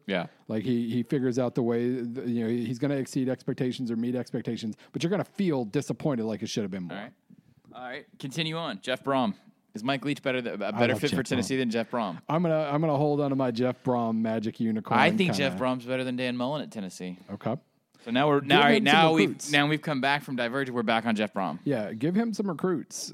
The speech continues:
Speaker 2: Uh,
Speaker 1: Okay. Jeff Brohm. Is Jeff Brohm better than, oh, man, this is a tough one. Technically, they talked.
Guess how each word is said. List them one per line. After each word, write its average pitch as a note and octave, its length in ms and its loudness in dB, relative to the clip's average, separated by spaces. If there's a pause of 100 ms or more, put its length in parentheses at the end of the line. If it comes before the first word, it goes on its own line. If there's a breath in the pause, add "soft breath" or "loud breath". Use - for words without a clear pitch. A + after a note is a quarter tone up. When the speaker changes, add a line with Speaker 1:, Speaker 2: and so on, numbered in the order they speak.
Speaker 2:
Uh, A2+ 100 -2
Speaker 1:
Okay. G#2+ 260 -2 (400 soft breath)
Jeff B2+ 260 0
Brohm. E3 500 0 (1080)
Is A#2+ 220 0
Jeff C3 300 -4
Brohm C3 640 2 (280)
better A#2 540 0
than, G#2+ 680 0 (1700)
oh, F2 200 -6
man, F2 280 -4
this F#2 100 -10
is A2 40 -10
a A2+ 60 -10
tough B2+ 240 -6
one. F2 140 -6
Technically, A2+ 380 -6
they C3+ 120 -4
talked. C#3+ 420 -6